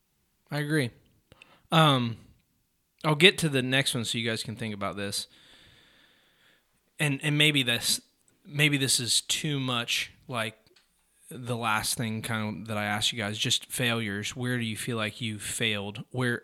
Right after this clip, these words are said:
in, in spiritual leadership in your home? Um, um, but if I, you know, going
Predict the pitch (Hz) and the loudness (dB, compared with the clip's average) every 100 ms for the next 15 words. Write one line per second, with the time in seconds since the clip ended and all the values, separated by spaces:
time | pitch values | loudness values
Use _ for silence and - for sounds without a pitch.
0 | _ 117 107 - - 110 107 - 117 101 | _ -8 -8 -8 -8 -4 -2 -2 -2 -4
1 | - 110 107 - 110 107 104 95 107 98 | -6 -6 -6 -4 -6 -6 -6 -6 -6 -6
2 | 98 _ _ _ _ _ _ _ - - | -10 _ _ _ _ _ _ _ -8 -2
3 | 123 110 107 104 - _ - - _ _ | 0 0 -4 -8 -16 _ -20 -20 _ _
4 | _ _ _ _ _ - 131 113 110 120 | _ _ _ _ _ -4 0 0 -2 -6
5 | - _ _ _ _ _ _ - 131 139 | -12 _ _ _ _ _ _ -4 2 2
6 | 131 147 143 131 - 139 110 110 135 127 | 4 4 4 4 0 0 0 2 4 4
7 | 123 | 2